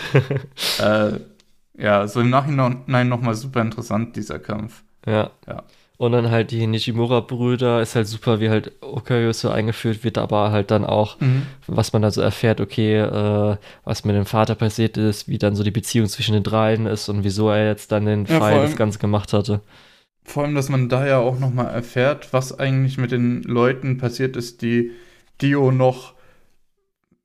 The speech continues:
Speaker 2: verpflanzt hat. Keine Ahnung, wie man das
Speaker 1: Ja.
Speaker 2: beschreiben soll.
Speaker 1: Überhaupt, dass
Speaker 2: Äh,
Speaker 1: wieder auf
Speaker 2: nachdem
Speaker 1: Dio
Speaker 2: Dio gestorben
Speaker 1: zurückgezogen
Speaker 2: ist.
Speaker 1: wird, ist halt auch super.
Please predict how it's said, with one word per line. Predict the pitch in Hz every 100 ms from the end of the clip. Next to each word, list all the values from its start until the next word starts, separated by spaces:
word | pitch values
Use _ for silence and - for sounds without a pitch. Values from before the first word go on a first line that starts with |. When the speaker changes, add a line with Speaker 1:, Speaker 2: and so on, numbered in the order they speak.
| _ _ _
Speaker 2:
verpflanzt | - 135 131 120 113 175 - -
hat. | - -
Keine | - 117 120
Ahnung, | 127 127 131 113
wie |
man | 135 139
das | 131 135
Speaker 1:
Ja. |
Speaker 2:
beschreiben | - 123 123 139 123
soll. | 135 127
Speaker 1:
Überhaupt, | 135 165 143 160 175
dass | 147 131
Speaker 2:
Äh, | 120
Speaker 1:
wieder | 120
auf | 123
Speaker 2:
nachdem | 120 139 135
Speaker 1:
Dio | 135
Speaker 2:
Dio | 135 135 131
gestorben | 120 - 127 110
Speaker 1:
zurückgezogen | 117
Speaker 2:
ist. | 123
Speaker 1:
wird, | 101 - - -
ist | 110
halt | 107
auch | 98 104
super. | 107 104 101